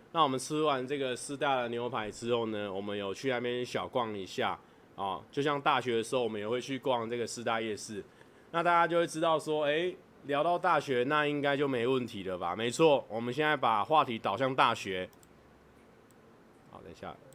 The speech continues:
这样子，话题导向大学哦。那个时候我们最常的大学同学，他们最喜欢逛的是士林夜市，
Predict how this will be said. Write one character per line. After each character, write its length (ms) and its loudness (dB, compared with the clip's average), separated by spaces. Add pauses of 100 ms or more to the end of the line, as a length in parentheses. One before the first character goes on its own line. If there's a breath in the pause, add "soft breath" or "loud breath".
这 80 -12
样 120 -12
子， 80 -20 (680)
话 180 6
题 140 0
导 120 4
向 220 0
大 180 2
学 280 -6
哦。 200 -4 (640 loud breath)
那 80 4
个 160 2
时 220 0
候 180 4
我 60 0
们 260 -2 (140)
最 180 4
常 360 -2
的 320 0
大 240 6
学 320 0
同 200 -2
学， 160 -4
他 140 0
们 80 -4
最 140 -2
喜 120 -6
欢 220 -4
逛 220 0
的 100 -2
是 320 -4
士 220 -2
林 160 0
夜 160 2
市， 280 -4